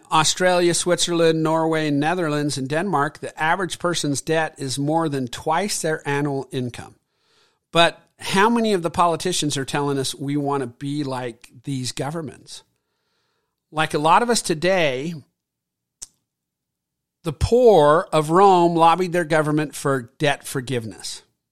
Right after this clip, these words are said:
And the government listened, just like they're listening today. Now that the lower classes were politically equal, the politicians started pandering to them.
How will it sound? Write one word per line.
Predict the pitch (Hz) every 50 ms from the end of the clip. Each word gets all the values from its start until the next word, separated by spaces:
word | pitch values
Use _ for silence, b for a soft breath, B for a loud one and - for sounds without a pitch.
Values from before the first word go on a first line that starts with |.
| _ _ -
And | 165 190 202
the | 180
government | 147 190 185 196 214 208 175 180
listened, | 196 - 240 - 147 110 - -
just | - 147 139 -
like | 165 160 156
they're | - 170 165
listening | 165 175 165 - - 165 160 156
today. | 151 143 160 175 220 - - - _ _ _ _ _ _ _ _ _ _ _ _ _ _ _ _
Now | 131 131 139 147 170 185 202 214 214 208 208
that | 160 180 170 170 175 175 165 165
the | 160 151
lower | 143 156 165 170 160 147
classes | - - 156 147 160 165 160 - 165 151 143 127
were | 127 127 135 131 131 123 123 _ _
politically | - - 151 160 160 175 165 - 135 120 - -
equal, | 151 165 190 175 - 135 110 107 139 180 _ _ _ _ _ _ _ _ _ _ _ _ _
the | - 185 151 139 147 139
politicians | - - - 185 175 185 202 196 185 - - 165 160 - 165 156 151 -
started | - - 151 147 147 143 139 131 -
pandering | - 127 120 143 139 139 143 147 147 127 127 120 120 117 113
to | - 117 107
them. | 107 101 90 - - -